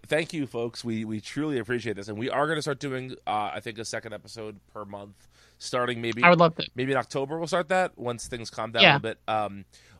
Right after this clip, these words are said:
Speaker 1: but one of the things I wanna talk about is how Multiversity has been doing a lot with Marvel lately. Almost every week we've had a, an exclusive preview of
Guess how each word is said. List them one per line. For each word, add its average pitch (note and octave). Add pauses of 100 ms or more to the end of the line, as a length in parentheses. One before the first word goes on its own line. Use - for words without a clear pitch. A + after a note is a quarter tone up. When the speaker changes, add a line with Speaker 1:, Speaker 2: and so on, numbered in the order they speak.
Speaker 1:
but B2+
one C3
of E3
the D#3
things D#3
I C#3
wanna C3
talk F#3
about C#3+
is A2
how A2
Multiversity A2+
has G#2+
been G#2
doing G#2
a G#2
lot A2+
with A2+
Marvel A#2+
lately. G#2 (360)
Almost D3
every C3
week A2+
we've G#2+
had G#2
a, G2+
an G#2
exclusive G#2+ (100)
preview G#2
of F#2+